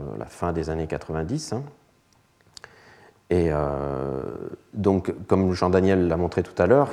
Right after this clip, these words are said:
l'idée c'est que le, la robustesse des programmes, des algorithmes, euh, va pouvoir être, euh, certifiée si on arrive à isoler des prédicats et des constructions, et que donc le, le flow des algorithmes,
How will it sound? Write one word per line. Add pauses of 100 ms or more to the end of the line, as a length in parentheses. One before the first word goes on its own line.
(120)
l'idée
c'est
que (880)
le,
la
robustesse
des
programmes,
des
algorithmes, (960)
euh,
va
pouvoir
être,
euh, (280)
certifiée
si (160)
on
arrive
à
isoler
des
prédicats
et
des
constructions,
et
que
donc
le, (440)
le
flow
des
algorithmes,